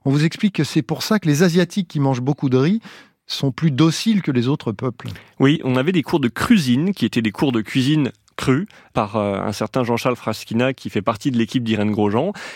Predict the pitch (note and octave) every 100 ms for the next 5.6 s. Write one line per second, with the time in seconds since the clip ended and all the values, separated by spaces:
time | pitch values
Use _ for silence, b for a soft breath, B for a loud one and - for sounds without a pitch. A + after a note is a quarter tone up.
0 | B A#2+ A2 C3 B2+ B2 - D#3 G#3+ A3+
1 | - - D#3+ F3+ E3+ E3 C#3+ A#2+ A2+ A#2+
2 | A#2+ A#2+ A2 G2+ G2+ - A#2 A#2 B2 C3
3 | A2 G2+ G#2+ - A#2+ A2 B2+ C#3 A#2 G2+
4 | G#2 G2+ G2 G2+ G#2+ - - A2+ C3 G#2+
5 | G2 A#2+ G#2+ G#2+ C#3